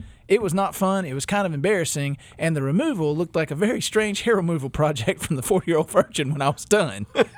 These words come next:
<laughs> Kelly Clarkson! But anyway, it was a, uh, it was a very weird, weird day for me.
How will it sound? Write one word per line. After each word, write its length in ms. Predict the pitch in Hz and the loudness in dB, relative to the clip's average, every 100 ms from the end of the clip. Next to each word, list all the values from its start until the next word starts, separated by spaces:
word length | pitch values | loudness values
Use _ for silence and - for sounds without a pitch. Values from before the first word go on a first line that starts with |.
| 932 | -16
<laughs> 440 | 960 880 - - - | -14 -14 -16 -10 0
Kelly 220 | 339 311 | 0 2
Clarkson! 500 | 330 320 233 185 - - - | 2 2 -2 -8 -10 -16 -4
But 120 | 151 160 | 0 0
anyway, 360 | 131 110 - - - - - | -2 -6 -8 -14 -20 -12 0
it 140 | 190 | 0
was 240 | 180 151 143 | 2 -2 0
a, 200 | 139 131 | -2 0
uh, 140 | 120 - | -4 0
it 100 | 185 | 2
was 160 | 185 | 2
a 20 | 143 | 0
very 240 | 175 156 | 0 0
weird, 520 | 143 156 156 147 135 - | 0 0 0 -2 -6 -6
weird 540 | 151 143 131 123 127 135 | -2 0 -2 -6 -8 -4
day 160 | 131 | -2
for 140 | 127 117 | -2 -6
me. 380 | 120 113 107 | -6 -6 -8